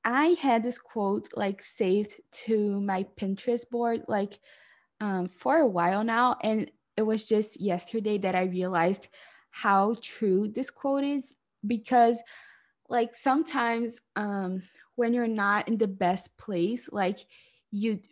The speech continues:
I just didn't agree with this. Like, I was just stressing about everything. So for me, this was absolutely not true. Like, life is hard, things are complicated, I have to overthink everything.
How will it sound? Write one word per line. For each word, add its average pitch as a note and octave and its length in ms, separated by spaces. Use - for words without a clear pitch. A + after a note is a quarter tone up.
I G#3 140
just G3 300
didn't G3+ 260
agree F3+ 360
with A3 180
this. B3+ 240
Like, G3+ 320
I G#3 640
was F#3+ 320
just G3 220
stressing G3 420
about F3+ 280
everything. B3 600
So G#3+ 400
for A#3+ 140
me, A3+ 380
this G3+ 260
was F#3+ 420
absolutely G#3 640
not F#3+ 280
true. G3 340
Like, F3+ 320
life F3+ 200
is G3+ 120
hard, A#3 400
things G#3 180
are G3 100
complicated, A3 720
I F#3+ 100
have G3 180
to - 240
overthink F#3+ 420
everything. G#3+ 580